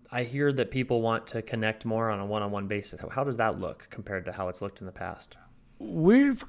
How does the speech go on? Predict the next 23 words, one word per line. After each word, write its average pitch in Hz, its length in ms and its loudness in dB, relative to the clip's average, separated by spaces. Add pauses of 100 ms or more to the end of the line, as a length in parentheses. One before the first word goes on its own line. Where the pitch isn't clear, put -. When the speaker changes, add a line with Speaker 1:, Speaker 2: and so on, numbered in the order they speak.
(220)
Speaker 2:
we've 269 220 2
created 214 340 4
these 123 220 2
dashboards 101 880 2
now 85 420 -2
to 117 160 -2
make 107 340 0
screen 143 520 2
sharing 90 680 2
and 92 320 -2
the 95 160 0
introduction 123 760 2
of 90 160 0
an 87 80 -2
organization 85 960 -2
so - 260 0
much 170 240 0
more 113 240 2
impactful. 92 720 2
And 85 120 -4
like 107 160 2
I 113 40 0
say, 101 320 2